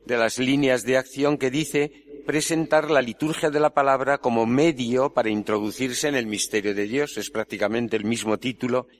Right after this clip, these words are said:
y confirmarnos en la fe. En el esquema que tienen delante, si se dan cuenta, todos los epígrafes pertenecen al documento Verbum Domini, porque es el último documento que ha tratado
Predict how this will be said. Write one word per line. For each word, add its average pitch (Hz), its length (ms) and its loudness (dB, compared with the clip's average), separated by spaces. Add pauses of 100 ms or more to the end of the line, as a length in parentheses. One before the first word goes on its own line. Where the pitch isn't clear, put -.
y 123 120 -10
confirmarnos 135 960 0 (140)
en 104 200 0
la 92 120 0
fe. 85 400 -6 (320)
En 127 160 -2
el 120 140 0
esquema 165 440 0
que 160 100 -4
tienen 156 360 -4
delante, 151 480 0
si 123 140 -4
se 120 120 -2
dan 139 240 0
cuenta, 151 640 -2 (400)
todos 160 320 2
los 151 160 -2
epígrafes 143 760 -2
pertenecen 127 720 -2
al 123 160 -2
documento 123 640 -2
Verbum 123 540 -2 (120)
Domini, 92 540 -4
porque 95 580 -4
es 107 220 -6
el 113 100 -4
último 127 400 -2
documento 110 580 -4
que 110 100 0
ha 107 60 0
tratado 104 600 -4